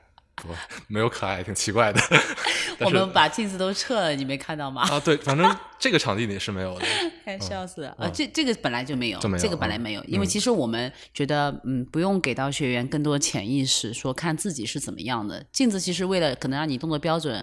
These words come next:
Speaker 2: 呃，有个安全感，所以有时候侧面会有镜子，但前面不用有。因为其实我们希望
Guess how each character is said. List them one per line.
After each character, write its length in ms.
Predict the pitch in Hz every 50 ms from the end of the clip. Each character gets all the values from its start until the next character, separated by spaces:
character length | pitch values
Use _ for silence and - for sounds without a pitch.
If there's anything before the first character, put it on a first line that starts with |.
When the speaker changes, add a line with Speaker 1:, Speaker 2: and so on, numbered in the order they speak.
| - - - - - - _ -
Speaker 2:
呃， 140 | 104 117
有 100 | 123 117
个 100 | 110 -
安 220 | - - 160 220 254
全 240 | - - 160 120 120
感， 240 | 113 - - 139 131
所 160 | - - 190
以 60 | 196
有 80 | 165 135
时 60 | 165
候 80 | 180 180
侧 180 | - - 311
面 160 | 262 180 151
会 80 | 147 160
有 140 | 120 104 113
镜 200 | - 143 117 104
子， 220 | - - 98 - - - - - -
但 140 | - - 262
前 180 | - - - 180
面 160 | 220 233 190
不 120 | 143 147
用 140 | 180 196 190
有。 280 | 160 131 - - 87 - -
因 120 | - 233
为 120 | 247 233 226
其 160 | - - 208
实 120 | 170 214
我 160 | 214 202 151 107
们 120 | 98 117
希 100 | - 185
望 200 | 185 180 175